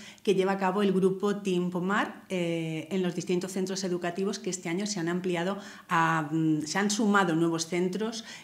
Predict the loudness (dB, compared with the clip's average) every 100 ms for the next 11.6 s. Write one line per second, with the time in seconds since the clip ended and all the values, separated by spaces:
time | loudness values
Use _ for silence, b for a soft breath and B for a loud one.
0 | -4 2 4 4 4 4 2 2 0 0
1 | 0 2 2 2 0 -2 0 2 2 0
2 | 2 2 2 0 -2 -2 0 2 2 2
3 | 0 0 -2 -2 -2 -2 -2 0 0 -2
4 | B B B -6 -2 0 -2 -6 -6 -6
5 | -4 -2 -2 -2 -4 -4 -2 0 0 -2
6 | -6 -8 -4 -2 -2 -4 B B -4 0
7 | 2 2 0 -4 0 2 4 2 0 0
8 | 2 2 2 0 2 2 2 2 -2 0
9 | 0 0 0 0 0 2 2 2 2 2
10 | 2 2 0 -2 -6 -4 -2 -2 -2 -2
11 | -2 2 2 2 -2 -4